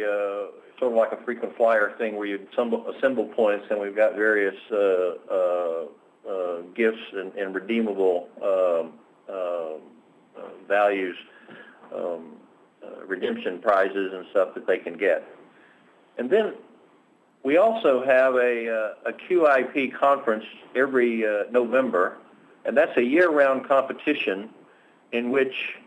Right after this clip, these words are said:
we, uh, we, for this year's conference, we already have over a hundred, uh, projects that have been initially submitted. And that'll be whittled down to about twenty finalists, and we'll have poster presentations.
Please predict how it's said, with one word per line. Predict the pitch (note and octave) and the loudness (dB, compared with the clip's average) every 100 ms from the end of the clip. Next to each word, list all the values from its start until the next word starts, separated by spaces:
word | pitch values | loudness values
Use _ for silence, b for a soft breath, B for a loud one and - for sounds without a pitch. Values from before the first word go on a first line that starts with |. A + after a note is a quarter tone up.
| _ _ | _ _
we, | B2 B2+ B2+ B2 | -2 0 2 2
uh, | A#2+ A#2 A2+ A2 - - | 4 4 2 -2 -10 -4
we, | A#2+ G2 | -4 -2
for | - A#2 | 0 0
this | A#2 F3 F3+ | 2 0 2
year's | D3+ B2 - | 2 2 2
conference, | B2+ A#2+ B2+ B2+ | 2 4 0 -2
we | B2 | 2
already | B2+ C#3+ C3+ B2+ | 4 4 2 2
have | C3 A#2+ - | 4 2 2
over | C3 D3 C3 A#2 | 2 2 4 4
a | A#2 | 4
hundred, | C#3+ C3+ B2+ A#2+ A2+ - - | 0 2 2 2 0 -14 -8
uh, | A2+ A2+ A2 G#2+ G#2 G2+ G2 - | 0 2 4 4 2 0 -4 -14
projects | - C#3 C3 B2+ G#2+ G#2+ - | 0 4 4 4 0 0 -2
that | G#2+ | 0
have | G#2 G#2 | 0 2
been | A2+ A2+ G#2+ - | 2 2 -6 -8
initially | A2 A#2 A#2+ B2 A2 - | -4 -4 -2 -2 -4 -4
submitted. | - A2+ B2 D#2 - - B B B - | -4 0 0 -2 -8 -16 B B B -6
And | A#2 | 2
that'll | C#3 C#3+ | 4 4
be | B2+ | 2
whittled | B2 C3 B2 | 2 2 2
down | A#2+ A#2 A#2 | 4 4 4
to | A2 | 0
about | A2 A#2 A2+ - | 2 4 4 2
twenty | C#3+ C3+ B2+ | 0 0 2
finalists, | B2 A#2+ G#2+ F#2+ G#2 - | 4 4 4 2 2 -4
and | G#2 | -2
we'll | G#2 G#2+ | 0 2
have | A2+ A2+ | 0 2
poster | B2 B2 - | 0 0 -4
presentations. | A2+ A#2+ A#2 G#2+ A#2 G#2+ G2+ G#2+ G#2+ | 2 2 2 0 0 0 0 -8 -12